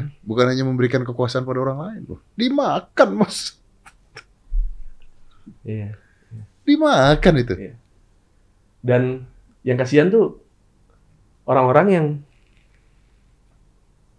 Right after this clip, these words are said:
Speaker 2: dikungkung dalam ketakutan.
Speaker 1: Iya.
Speaker 2: Di luar nggak ada apa-apa.
Speaker 1: Iya.
Speaker 2: Kita kerajaan satu-satunya yang tersisa.
Speaker 1: Hmm.
Speaker 2: Kita mau keluar, jangan, banyak
Speaker 1: Jangan.
Speaker 2: Titan.
Speaker 1: Iya.
Speaker 2: Jangan. Tidak ada yang lain.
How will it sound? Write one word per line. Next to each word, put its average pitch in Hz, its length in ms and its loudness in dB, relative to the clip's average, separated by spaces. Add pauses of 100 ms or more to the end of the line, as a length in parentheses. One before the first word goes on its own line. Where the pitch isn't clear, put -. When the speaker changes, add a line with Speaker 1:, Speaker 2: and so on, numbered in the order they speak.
(120)
Speaker 2:
dikungkung 147 420 2
dalam 143 220 6
ketakutan. 185 640 0 (600)
Speaker 1:
Iya. 78 400 -6 (1040)
Speaker 2:
Di 143 80 6
luar 160 200 8
nggak 127 120 2
ada 143 120 -4
apa-apa. 147 320 -8 (260)
Speaker 1:
Iya. 78 340 -12
Speaker 2:
Kita - 160 2
kerajaan 143 520 6 (140)
satu-satunya 165 540 2
yang 156 60 0
tersisa. 160 460 -6
Speaker 1:
Hmm. 123 200 -16 (560)
Speaker 2:
Kita 185 160 2
mau 180 120 6
keluar, 190 420 2
jangan, 185 300 2
banyak 160 200 2
Speaker 1:
Jangan. 180 160 2
Speaker 2:
Titan. 180 280 -2 (280)
Speaker 1:
Iya. 82 220 -14 (580)
Speaker 2:
Jangan. 143 240 -10 (960)
Tidak 165 220 0
ada 165 100 0
yang 156 160 -2
lain. 160 200 -4